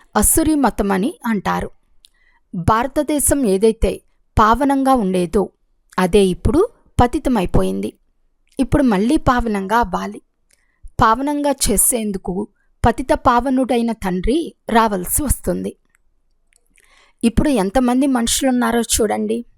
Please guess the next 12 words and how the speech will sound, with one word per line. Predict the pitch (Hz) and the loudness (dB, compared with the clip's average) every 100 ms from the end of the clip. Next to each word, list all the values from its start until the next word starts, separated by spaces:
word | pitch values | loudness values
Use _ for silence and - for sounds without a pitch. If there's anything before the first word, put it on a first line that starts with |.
| _ _ _ _ _ - | _ _ _ _ _ -2
రేపటి | 196 202 - 196 | 2 4 4 0
రోజు | 175 170 - - 320 269 _ - | -2 -2 -2 0 0 -4 _ -2
ఎంతమంది | 233 277 269 262 | 0 0 0 0
మనుషులుంటారు? | 247 226 - 233 226 208 202 196 226 - _ _ _ _ _ 202 | 0 -2 -2 -2 -2 -4 -4 -6 -8 -16 _ _ _ _ _ 0
యుద్ధం | 190 233 233 | 2 0 -2
జరుగుతుంది. | - 185 180 185 190 185 - _ _ _ - | -2 -2 -4 -4 -4 -4 -8 _ _ _ -2
మృత్యు | 185 196 - 220 269 233 - | 2 2 2 0 0 -2 -4
మీ | 196 254 | 0 4
ఎదుటే | 262 185 165 254 339 - | 4 4 0 0 -2 -2
నిలబడి | 214 220 - 214 | 0 2 2 0
ఉంది. | 240 196 190 - _ _ _ _ _ _ - | -2 -4 -8 -12 _ _ _ _ _ _ -4
అయితే | 180 - 254 381 | -4 0 0 0